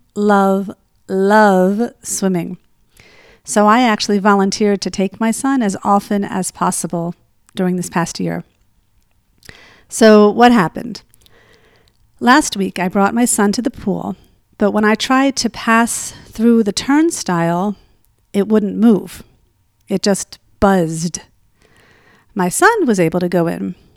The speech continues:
which was weird. So I asked the person at the desk what was going on. And she told me that my membership had expired and that my son was able to go through because his membership was separate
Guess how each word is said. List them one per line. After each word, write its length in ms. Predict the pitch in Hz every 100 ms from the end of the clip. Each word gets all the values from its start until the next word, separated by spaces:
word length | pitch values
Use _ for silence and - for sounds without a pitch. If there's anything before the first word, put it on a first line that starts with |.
| _ _ _ -
which 240 | - -
was 140 | 208
weird. 400 | 269 330 175 190 - _ _ _ _ _ _ _ _
So 240 | - - 226
I 80 | 226
asked 580 | 294 247 233 - - - _ _
the 80 | -
person 320 | - 175 -
at 120 | 175 170
the 80 |
desk 340 | 165 165 - -
what 180 | 165 -
was 120 | -
going 240 | 202 208
on. 400 | 302 233 196 196 - _ _ _ _ _ _ _ _ _
And 200 | 254 220
she 140 | - 330
told 340 | - 196 175
me 400 | 180 185 233 - _ _
that 420 | 202 185 185 -
my 200 | 202 196
membership 640 | 208 254 262 269 - - -
had 200 | - 196
expired 720 | - - - 165 - - 180 - _ _ _ _ _ -
and 220 | 214 208
that 140 | 196
my 120 | 202 202
son 300 | - 311 262
was 120 | 220
able 200 | 208 214
to 100 | 214
go 140 | 226
through 460 | 233 - 330 285 294 _ -
because 560 | 226 - 226 226 220 -
his 260 | _ 320 294
membership 500 | 247 226 - 220 220
was 160 | 220 -
separate 560 | - 262 - 175 -